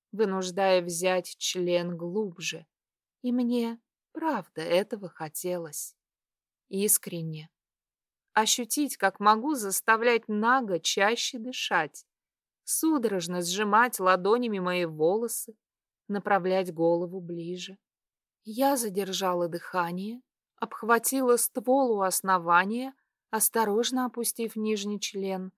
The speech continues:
старательно расслабила горло и дала себе ощутить то, что хочется. «Феечка!»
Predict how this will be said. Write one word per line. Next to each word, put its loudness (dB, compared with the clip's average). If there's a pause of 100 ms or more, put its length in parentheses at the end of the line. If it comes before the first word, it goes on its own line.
(500)
старательно 0
расслабила 2
горло 0 (640)
и 0
дала 4
себе 0
ощутить -10
то, 0
что -10
хочется. -10 (960)
«Феечка!» -4